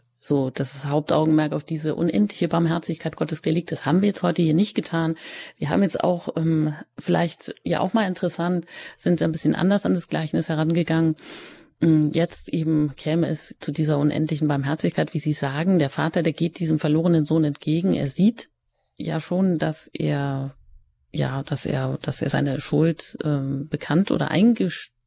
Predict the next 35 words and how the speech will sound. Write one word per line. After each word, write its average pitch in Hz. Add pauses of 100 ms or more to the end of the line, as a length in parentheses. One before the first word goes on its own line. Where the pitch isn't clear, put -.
(140)
sich -
eingesteht. 185 (720)
Er 143
umarmt, 165
er 160
küsst -
ihn 131 (440)
und 139
veranstaltet 139
ein 135
Freudenmahl, 135
denn 131 (100)
der 131
Sohn 139
war 127
eigentlich 135
schon 139
tot, 151
jetzt -
lebt 165
er 165
wieder, 165
er 156
ist -
wieder 208
gefunden 208
worden. 190
Also 165
diese 170 (200)
Barmherzigkeit, 151
die 147
wirklich 147
alle 147
menschlichen 151
Erwartungen 143